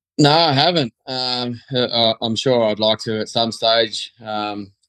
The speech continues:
uh, have a chat to him, but yeah, it was a perfect call for a perfect moment. So he, he called it well, and yeah,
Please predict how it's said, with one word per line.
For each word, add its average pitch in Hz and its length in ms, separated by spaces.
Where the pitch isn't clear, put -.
uh, 104 320
have 110 160
a 95 40
chat 127 260
to 156 100
him, 131 120
but 110 220
yeah, 110 140
it 101 60
was 98 100
a 101 60
perfect 107 420
call 107 300
for 104 160
a 98 40
perfect 104 360
moment. 104 380
So 101 340
he, 101 240
he 107 120
called 117 260
it 104 80
well, 117 420
and 104 240
yeah, 104 300